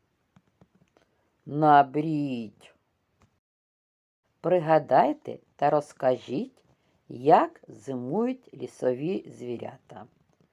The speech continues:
Мишка у нірці. Білочка на дереві в дуплі. Ведмідь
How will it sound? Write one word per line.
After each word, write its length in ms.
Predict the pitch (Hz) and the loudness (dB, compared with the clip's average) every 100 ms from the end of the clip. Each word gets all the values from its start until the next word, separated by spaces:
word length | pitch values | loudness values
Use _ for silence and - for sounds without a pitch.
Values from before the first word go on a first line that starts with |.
| _ _ _ _ | _ _ _ _
Мишка 760 | 147 170 381 466 - - 107 107 _ _ _ _ - | -4 0 2 2 -4 -16 -16 -16 _ _ _ _ -4
у 200 | 311 415 | -2 0
нірці. 760 | 262 220 202 - - 226 233 254 _ _ _ _ _ _ _ _ _ _ _ _ _ _ _ _ _ _ _ _ _ _ _ _ _ _ _ _ | 0 0 -2 -6 -10 -6 -6 -8 _ _ _ _ _ _ _ _ _ _ _ _ _ _ _ _ _ _ _ _ _ _ _ _ _ _ _ _
Білочка 1000 | 156 120 139 143 185 320 339 - 131 - - _ _ _ - | -20 -12 -8 -6 -2 -2 -4 -6 -6 -6 -14 _ _ _ -12
на 340 | 139 160 139 110 | 0 2 2 0
дереві 840 | 107 120 127 180 302 208 123 - _ _ _ _ | -8 -4 -2 0 0 -2 -4 -10 _ _ _ _
в 80 | 113 | -12
дуплі. 760 | 117 190 262 240 202 180 190 196 _ _ _ _ _ _ _ _ _ _ _ _ _ _ _ _ _ _ _ _ _ _ _ _ _ _ _ _ _ _ _ _ _ _ _ _ _ _ - | -4 -4 -2 -4 -2 -2 -4 -8 _ _ _ _ _ _ _ _ _ _ _ _ _ _ _ _ _ _ _ _ _ _ _ _ _ _ _ _ _ _ _ _ _ _ _ _ _ _ -16
Ведмідь 1080 | 135 160 143 120 123 127 156 233 214 _ | 0 2 2 0 -8 -4 -2 -4 -6 _